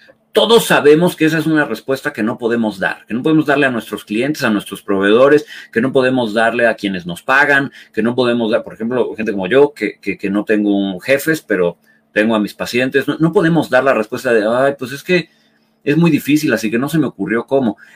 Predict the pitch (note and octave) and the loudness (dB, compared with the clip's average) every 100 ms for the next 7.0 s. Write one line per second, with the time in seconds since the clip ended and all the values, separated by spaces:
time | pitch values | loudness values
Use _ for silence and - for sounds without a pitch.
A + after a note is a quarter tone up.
0 | _ - _ _ D3+ E3 D#3+ D#3+ G#3 A3 | _ -20 _ _ -2 0 2 2 2 4
1 | A#3 - C#3 G#2+ - C3 - A2+ D3 G#3 | 2 2 2 0 -2 -4 -4 -6 -4 -2
2 | F3+ D#3+ C#3+ - B2+ D3+ E3 D#3+ C3 A#2 | -2 -2 -2 -2 -2 0 0 -2 -2 -2
3 | A#2+ C3+ C3 - G2+ G#2+ A2 - G#2+ G#2+ | -2 -2 -2 0 0 2 0 -2 -2 0
4 | G#2+ A#2 B2+ C3+ A2 _ _ G#2+ A2+ - | 0 0 2 0 -2 _ _ 2 2 -2
5 | _ _ _ _ _ _ _ _ B2+ B2+ | _ _ _ _ _ _ _ _ -2 0
6 | C#3 C3 C3 C#3+ C#3+ - F#3 F#3 A2 | 2 2 2 2 0 2 2 2 0